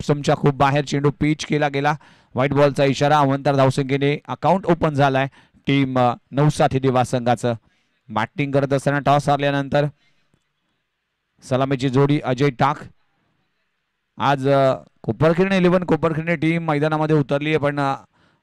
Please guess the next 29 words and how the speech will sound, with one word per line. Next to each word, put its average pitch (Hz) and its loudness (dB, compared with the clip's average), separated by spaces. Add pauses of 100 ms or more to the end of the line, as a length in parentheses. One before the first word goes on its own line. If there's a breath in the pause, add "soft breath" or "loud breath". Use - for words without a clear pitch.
याच 147 0
टीमचा 160 0 (720)
एक, 147 -2
अ, 139 2
प्रमुख 147 0
खेळाडू 147 4 (1080)
अजिंक्य 160 0
पाटील 147 -2
यांचा 143 -2
वाढदिवस 131 0
आहे. 123 0 (580)
Legend 151 2
Trophy 190 2
दोन 185 2
हजार 180 2
तेवीस 165 0
च्या 156 2
वतीने 147 -2 (360 soft breath)
अजिंक्य 151 -2
पाटील 139 -2
आपल्याला 135 0
वाढदिवसाच्या 127 0
लाख 123 -2
लाख 127 -2
शुभेच्छा. 123 0
यावेळी 139 2
फटका 143 -4
चांगला 156 0
आहे. 156 4